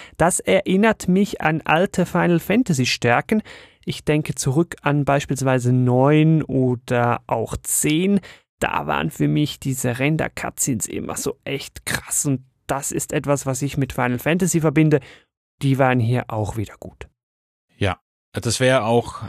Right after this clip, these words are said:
Speaker 2: eine Schande, wenn das nicht so wäre, weil das ist ja einer der Sachen, wofür dieses Spiel bekannt ist, dass es zu PlayStation eins Zeiten die cineastische Inszenierung auf ein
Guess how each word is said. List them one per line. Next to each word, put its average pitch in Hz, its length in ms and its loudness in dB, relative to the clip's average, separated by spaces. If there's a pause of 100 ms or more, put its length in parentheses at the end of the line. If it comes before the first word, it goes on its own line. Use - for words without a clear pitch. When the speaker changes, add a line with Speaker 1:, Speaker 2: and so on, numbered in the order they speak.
Speaker 2:
eine 110 840 2
Schande, 131 540 0
wenn 110 140 2
das 110 160 2
nicht - 180 -4
so 110 140 -4
wäre, 104 220 0
weil 101 160 0
das 113 200 0
ist 110 140 -2
ja 92 140 -2
einer 101 260 0
der 95 160 -4
Sachen, 90 320 -6
wofür 90 300 -6
dieses 90 260 -8
Spiel 95 300 -8
bekannt - 400 -6
ist, - 240 -8
dass - 160 -8
es - 180 -14
zu - 120 -16
PlayStation 104 580 -4
eins 131 360 -2
Zeiten 110 460 -2 (560)
die 113 80 2
cineastische 113 760 2
Inszenierung 113 720 2
auf - 480 -2 (260)
ein 113 520 2